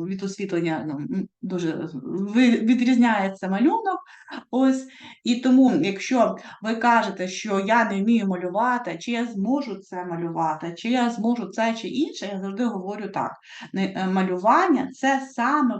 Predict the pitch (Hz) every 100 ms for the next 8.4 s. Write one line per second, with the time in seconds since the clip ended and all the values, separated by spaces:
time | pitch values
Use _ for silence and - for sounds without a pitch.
0 | - 202 262 359 - 202 - 240 285 185
1 | 180 185 240 185 190 208 - 208 180 165
2 | 170 170 269 233 190 - - - - 226
3 | 226 226 202 185 190 202 - 226 214 185
4 | 185 214 233 254 233 233 233 - - -
5 | - 226 220 220 226 233 208 208 196 196
6 | 196 190 208 214 208 196 180 196 208 208
7 | 190 - 208 208 190 185 185 185 220 294
8 | 320 - 214 185